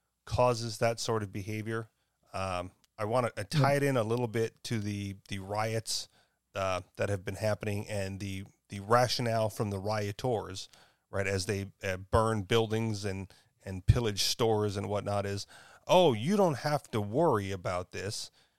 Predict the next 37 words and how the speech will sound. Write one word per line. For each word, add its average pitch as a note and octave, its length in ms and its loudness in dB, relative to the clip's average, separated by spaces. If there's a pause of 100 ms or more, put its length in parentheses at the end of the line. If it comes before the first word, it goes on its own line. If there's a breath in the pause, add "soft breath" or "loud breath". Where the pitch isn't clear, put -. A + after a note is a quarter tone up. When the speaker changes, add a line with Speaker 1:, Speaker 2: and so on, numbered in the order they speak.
(120 soft breath)
Speaker 1:
because A#2 440 -2
you F3 300 0
have C3+ 240 4
insurance. A2 840 -4
So - 200 -6
you're D#3+ 340 -2
gonna C3 320 0
be G#2+ 240 -2
covered. G2+ 560 2 (320 soft breath)
So G#2+ 300 2
just D3 440 -2
let C#3 200 0
us A#2+ 160 0
riot." G#2 400 -6 (840 loud breath)
Speaker 2:
Well, C3+ 140 6
of B2 80 6
course, - 280 6
your, A#2+ 240 8 (280)
the A#2+ 140 6
insurance D#3 360 8
companies G#2 480 4
are G#2 140 6
well A2 320 8
of G2+ 120 6
the F#2+ 100 2
risk. G2 300 4
They - 100 2
have G2+ 160 4
actuaries G2 600 2
that G2+ 160 2 (340)
evaluate G#2+ 680 4
risk, G2+ 420 4 (540 soft breath)
and A2 180 6
they G#2+ 100 6
will G#2+ 160 4
charge G#2+ 340 4
you G#2 360 6